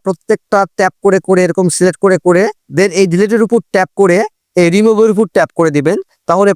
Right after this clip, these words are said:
প্রত্যেকটা অ্যাপ একের পর এক সব ডিলিট হয়ে যাবে। Then আপনার মেমোরি কিন্তু অনেকটা ফাঁকা হয়ে যাবে। তৃতীয়ত আপনাকে যে কাজটি করতে হবে, আপনি আপনার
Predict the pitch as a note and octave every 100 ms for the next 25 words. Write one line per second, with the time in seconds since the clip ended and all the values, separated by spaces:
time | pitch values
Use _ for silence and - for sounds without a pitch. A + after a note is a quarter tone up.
0 | - G#3+ - A#3 - - - E3 E3+ -
1 | E3 F3+ F3+ G3 D#3 D#3+ C#3 F3+ D#3 D#3
2 | E3+ D3 D3 D#3 A3+ - _ C#3+ G#3+ G3
3 | G#3 F#3 F3+ F#3+ F#3+ F#3+ E3 F3+ D#3 D3+
4 | D#3+ - C3+ C#3 A#2+ A2 F#2+ E2+ _ -
5 | F#3+ A#3 A3+ A3 A3 G#3 F3 F#3+ F#3 -
6 | G3 F#3 G3 F#3+ F#3+ - F#3 F3+ F#3+